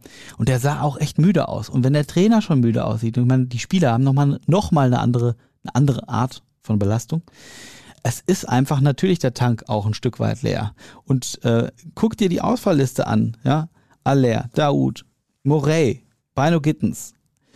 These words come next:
Meunier, Rothe, Wolf, es zieht sich durch und es sind ja Reus, es sind ja nicht, äh, wie du schon sagst, es sind immer die gleichen, die spielen müssen. Guerrero war zwischendurch wieder verletzt. Es ist ein Wahnsinn. All das bedingt natürlich einander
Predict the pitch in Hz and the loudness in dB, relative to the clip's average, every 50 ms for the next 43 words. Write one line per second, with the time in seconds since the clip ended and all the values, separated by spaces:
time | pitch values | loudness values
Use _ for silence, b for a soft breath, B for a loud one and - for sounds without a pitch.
0 | b b - - 135 147 160 160 151 160 170 156 - - - 107 117 139 156 175 | b b -2 2 2 4 4 4 4 4 4 2 0 0 -2 -2 0 2 2 2
1 | 185 180 - 170 165 165 165 165 - _ _ _ _ - 220 156 107 110 143 147 | 2 2 2 2 2 2 0 -2 -6 _ _ _ _ -10 -6 -4 -2 0 0 2
2 | 156 170 175 180 170 - - - _ _ - 147 143 - - - - - 175 196 | 2 2 2 0 0 -4 -8 -18 _ _ -6 -6 -6 -6 -8 -6 -2 0 0 0
3 | 196 - - - 160 175 165 - - 160 160 151 135 131 - - - - - - | 0 -2 -2 0 0 0 0 0 0 2 2 2 2 0 -4 -6 -8 -8 -6 -4
4 | 139 - - 143 131 151 - - 131 113 127 147 165 165 156 - - - B B | -4 -2 -2 -2 0 -2 -2 -2 -2 -2 0 2 2 2 0 -2 -6 -12 B B
5 | B B - - - - 151 - 160 147 147 151 - - - - - 143 139 139 | B B -6 -4 -2 0 0 0 0 0 0 -2 -6 -10 -12 -6 -2 0 0 0
6 | 143 143 - - - - - 160 147 - 160 135 160 160 151 - - - 143 - | 0 -2 -4 -8 -12 -12 -10 -8 -4 -2 0 0 2 2 0 0 -2 -2 -4 -4
7 | 135 - 156 - - 185 196 190 190 190 185 170 165 160 165 165 170 165 - 143 | -4 -4 -2 0 2 4 4 4 4 4 2 0 0 2 2 2 2 2 0 0
8 | 127 120 113 - - 139 127 120 123 117 110 - 127 120 B B B B B B | -2 -2 -4 -4 -2 0 0 0 0 0 -2 -2 -4 -4 B B B B B B
9 | B B B B B - 135 120 120 117 139 135 127 143 147 139 131 123 113 117 | B B B B B -6 -4 -4 -2 0 0 0 2 2 2 2 0 0 -2 -4
10 | - - 120 110 117 110 147 110 - - 127 - - - - - 120 - - - | -4 -6 -4 -4 -2 -2 -2 -4 -8 -8 -8 -8 -6 -6 -6 -6 -6 -8 -8 -8
11 | - 123 113 - - 139 - - - _ _ _ - 117 120 117 113 110 120 120 | -6 -6 -4 -4 -6 -8 -8 -10 -16 _ _ _ -2 0 0 2 2 2 2 2
12 | 117 120 - 120 131 135 127 135 139 - - 131 127 123 147 160 180 - - 120 | 0 0 0 0 0 2 2 0 -2 -2 -2 -2 0 2 2 2 2 2 0 -2
13 | 113 - 143 135 123 117 - - 113 117 113 107 110 117 120 143 185 | 0 0 0 0 0 0 -2 -2 0 0 2 2 4 4 2 2 0